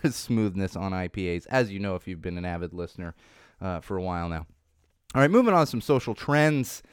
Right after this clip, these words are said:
Social trends. That's right, social trends. This is stuff flying around on the social platforms.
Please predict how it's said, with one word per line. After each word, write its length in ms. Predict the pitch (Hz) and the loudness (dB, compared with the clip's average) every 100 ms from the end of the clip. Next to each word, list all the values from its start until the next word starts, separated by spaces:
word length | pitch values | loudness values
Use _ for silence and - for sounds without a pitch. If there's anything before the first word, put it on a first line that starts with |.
| _ _ _ - | _ _ _ -20
Social 680 | - 175 165 - 170 170 - _ | 0 4 4 2 -2 -2 -8 _
trends. 560 | - 147 110 80 - - _ _ _ | 4 4 6 0 -12 -20 _ _ _
That's 220 | 110 117 | -4 -2
right, 260 | 107 92 82 | -4 -6 -6
social 360 | - 180 156 117 | 0 4 4 0
trends. 300 | - 101 92 | -2 -2 -2
This 140 | 101 92 | -6 -10
is 80 | |
stuff 220 | - 110 98 | -2 -2 -2
flying 400 | - 131 139 131 | 2 4 6 6
around 260 | 135 135 | 4 2
on 60 | 117 | 0
the 80 | 107 | 0
social 300 | 147 131 127 | 0 0 2
platforms. 600 | 160 160 - 160 147 | 4 4 4 2 2